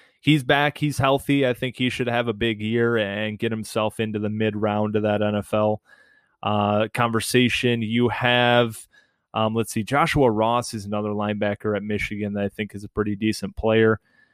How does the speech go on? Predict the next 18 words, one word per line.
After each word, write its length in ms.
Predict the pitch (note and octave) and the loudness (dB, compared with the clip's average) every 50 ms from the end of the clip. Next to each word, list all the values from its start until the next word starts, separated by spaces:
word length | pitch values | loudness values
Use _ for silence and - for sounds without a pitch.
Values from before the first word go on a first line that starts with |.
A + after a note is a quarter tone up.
| _ _ _ _ - | _ _ _ _ -6
Um, 500 | - G#2 G#2 G#2+ G#2+ G#2 G#2 G#2 G#2 G#2+ | -2 0 2 4 4 4 4 4 2 0
you 240 | G#2+ A2 A#2 A#2+ A#2 | 2 4 6 6 6
have 600 | G#2+ - - - B2+ A#2 A#2+ A#2 A#2 A#2 A2+ G#2 - | 4 2 0 0 2 2 4 4 4 4 2 2 0
Chauncey 420 | - - C3+ B2+ C3+ - - B2 | 0 2 2 2 2 2 0 -2
Golston. 600 | A2 - C#3 C3+ D3 C#3 - - - A2+ F#2+ F#2+ | 2 4 4 4 4 4 2 -2 -2 -4 -4 -4
That's 260 | G2 G#2 G#2+ - - - | -4 -6 -6 -6 -8 -8
another 240 | A2+ G#2+ A2 A2 | -6 -6 -4 -4
guy 200 | G#2 - G#2 G#2+ | -4 -4 -4 -2
I 40 | G#2+ | -2
wanted 300 | G#2+ G#2+ G#2+ G#2+ A2 G2+ | -2 -2 -2 -4 -4 -8
to 100 | - G#2 | -10 -14
talk 300 | G2 - A2+ A2 A2 - | -8 -4 -4 -4 -4 -6
about, 320 | A#2+ G#2+ A2 G#2+ G#2 G2+ - | -4 -2 0 0 -2 -2 -4
the 160 | G2+ - - | -6 -6 -2
edge 320 | - A2+ A2+ A#2 A2+ - - | 0 0 0 0 0 -2 -2
rusher 480 | A#2 A#2 A#2 A2 - - - A2 G#2+ | 2 2 2 2 2 0 -2 -2 -2
from 380 | G2+ - - - A2 G#2 G#2 F#2+ - | -2 -4 -6 -4 -4 -4 -4 -6 -6
Iowa. 580 | - G#2+ A2+ B2+ C#3+ D#3 E3+ F3 G3 G#3 A3+ | -2 0 2 4 6 6 6 6 6 4 4